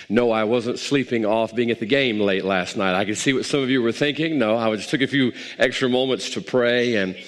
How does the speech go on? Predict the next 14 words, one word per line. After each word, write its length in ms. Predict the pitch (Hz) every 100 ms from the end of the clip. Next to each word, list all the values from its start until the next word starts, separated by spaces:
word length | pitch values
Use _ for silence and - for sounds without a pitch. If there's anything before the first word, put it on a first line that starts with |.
| - - -
I 60 | -
was 160 | 139
thinking 240 | 160 147 127
about, 240 | 123 120
you 60 | 110
know, 100 | 117
sometimes 640 | - 165 151 131 123 98
we, 240 | 113 110 104
we 180 | 113
get 220 | 107 120 -
tunnel 340 | 147 139 123
vision 460 | 110 117 107 123 117
and 80 |
we 220 | 113 107